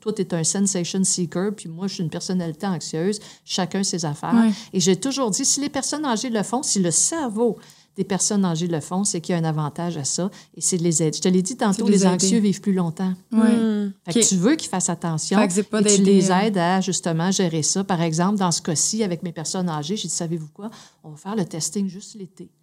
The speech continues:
Speaker 1: Comme ça, ben, hein, puis on va tout vous dire comment vous rendre, et cetera, pour, justement, diminuer,
Speaker 2: Ouais.
Speaker 1: puis jouer avec leur fragilisation. »
Speaker 2: OK. Fait qu'au lieu de travailler en sens contraire, puis essayer d'atténuer leur stress, c'est plus de vivre avec leur
Speaker 1: De
Speaker 2: stress.
Speaker 1: jamais, jamais évaluer le stress d'un autre, on se trompe
Speaker 2: Mhm.
Speaker 1: tout le temps.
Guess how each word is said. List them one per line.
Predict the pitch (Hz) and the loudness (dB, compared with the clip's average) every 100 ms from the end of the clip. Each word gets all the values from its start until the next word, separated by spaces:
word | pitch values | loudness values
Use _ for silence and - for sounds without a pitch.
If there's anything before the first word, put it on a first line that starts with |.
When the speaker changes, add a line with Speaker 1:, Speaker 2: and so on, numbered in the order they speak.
| _ _ _ _ | _ _ _ _
Speaker 1:
Comme | 175 | -2
ça, | 160 202 | 0 0
ben, | 185 165 165 | 0 0 0
hein, | 196 | -2
puis | 196 | -2
on | 165 | -2
va | 160 | -2
tout | 156 196 | -4 -8
vous | 185 | -12
dire | 160 208 214 | -10 -10 -4
comment | 196 180 | -2 -2
vous | 165 170 | -2 -4
rendre, | 156 175 208 | -4 -2 -2
et | 165 | -2
cetera, | - - | -6 -8
pour, | 254 320 226 160 _ _ | -4 -4 -4 -12 _ _
justement, | - - 185 175 214 | -14 -8 -4 -4 -4
diminuer, | 170 190 208 220 | -4 -6 0 2
Speaker 2:
Ouais. | 220 214 _ _ _ _ | 2 0 _ _ _ _
Speaker 1:
puis | - 214 | -10 -4
jouer | 185 190 233 | 2 4 4
avec | 160 190 | 0 -2
leur | 175 - | -4 -6
fragilisation. » | - 170 160 160 160 147 - - | -6 -2 0 -2 -2 -6 -6 0
Speaker 2:
OK. | 254 240 202 185 | 0 0 -4 -6
Fait | - 208 | -4 -2
qu'au | 214 | 2
lieu | 208 | 2
de | 202 196 | 2 0
travailler | - 190 185 190 | 0 0 2 2
en | 202 | 2
sens | 196 185 - | 2 2 2
contraire, | 180 - 190 196 | 0 2 2 2
puis | 190 | 0
essayer | 175 185 | 0 0
d'atténuer | 180 180 - 180 180 185 | 0 0 2 4 4 2
leur | 180 | 2
stress, | 170 - 185 | -2 0 0
c'est | 190 | 0
plus | 175 180 | 0 2
de | |
vivre | 175 160 208 208 170 | 2 4 4 4 4
avec | 165 160 | 2 0
leur | - | 2
Speaker 1:
De | 208 | 2
Speaker 2:
stress. | 175 | 4
Speaker 1:
jamais, | 254 247 254 254 | 4 4 4 4
jamais | 233 208 226 | 4 4 4
évaluer | 208 190 185 208 | 4 2 2 2
le | 180 | 0
stress | - 196 185 | -2 -2 -2
d'un | 180 165 165 | 0 0 -2
autre, | 180 175 | -2 -2
on | |
se | 160 | -4
trompe | - 220 | 4 6
Speaker 2:
Mhm. | 226 | 8
Speaker 1:
tout | 220 | 8
le | 208 | 4
temps. | - | -4